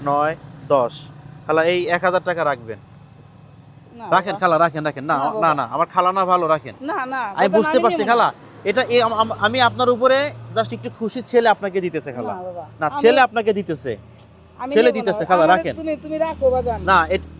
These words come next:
Speaker 1: এটা
Speaker 2: এই
Speaker 1: আপনি
Speaker 2: টাকা
Speaker 1: রাখেন।
Speaker 2: তো
Speaker 1: না,
Speaker 2: আমার
Speaker 1: বাজান।
Speaker 2: সারা জীবন কর্ম করে খাইতে হইব বাজান।
Speaker 1: আমি সেটা বুঝতে পারছি, খালা, আমি সেটা বুঝতে পারছি। এই টাকাটা রাখেন। আর খালা, আর পাঁচশো টাকা আমি দিতেছি, এটা দিয়ে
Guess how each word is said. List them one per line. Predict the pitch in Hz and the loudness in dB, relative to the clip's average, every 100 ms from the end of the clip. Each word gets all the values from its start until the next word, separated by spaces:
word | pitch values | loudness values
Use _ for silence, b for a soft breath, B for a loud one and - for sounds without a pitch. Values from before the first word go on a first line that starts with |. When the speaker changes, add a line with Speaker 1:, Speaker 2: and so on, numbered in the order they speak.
| - | -6
Speaker 1:
এটা | 190 208 | 2 4
Speaker 2:
এই | |
Speaker 1:
আপনি | 220 | 4
Speaker 2:
টাকা | 226 214 | 4 2
Speaker 1:
রাখেন। | 381 359 | 2 2
Speaker 2:
তো | |
Speaker 1:
না, | 392 | 4
Speaker 2:
আমার | 381 | 6
Speaker 1:
বাজান। | 392 359 | 4 4
Speaker 2:
সারা | 359 | 0
জীবন | 349 349 | -2 -6
কর্ম | 320 370 359 | -2 -2 -2
করে | 330 339 | 0 0
খাইতে | 330 339 320 | 0 -2 -2
হইব | 285 254 | -4 -4
বাজান। | 233 254 | -2 0
Speaker 1:
আমি | 180 220 | 0 0
সেটা | 226 220 | 0 0
বুঝতে | 196 - 202 | 0 -2 0
পারছি, | 175 151 | 0 -2
খালা, | 147 156 | 0 0
আমি | 170 | 0
সেটা | 180 175 180 | -4 -4 -4
বুঝতে | 156 - | -4 -4
পারছি। | 185 185 185 | -2 0 0
এই | |
টাকাটা | 185 190 196 196 | 0 2 4 4
রাখেন। | 190 202 233 240 - - - - | 4 2 -2 -4 -14 -14 -10 0
আর | 170 175 | 4 4
খালা, | 180 196 196 208 214 185 | 2 2 4 4 4 4
আর | 185 185 | 2 2
পাঁচশো | 196 185 - 220 | 0 0 0 0
টাকা | 220 208 202 | 2 2 2
আমি | 202 190 | 0 -4
দিতেছি, | 202 196 175 226 262 - - - - - | -4 -4 -2 -4 -4 -6 -20 -20 -16 -4
এটা | 175 214 | 0 0
দিয়ে | 196 247 262 147 | 2 4 4 2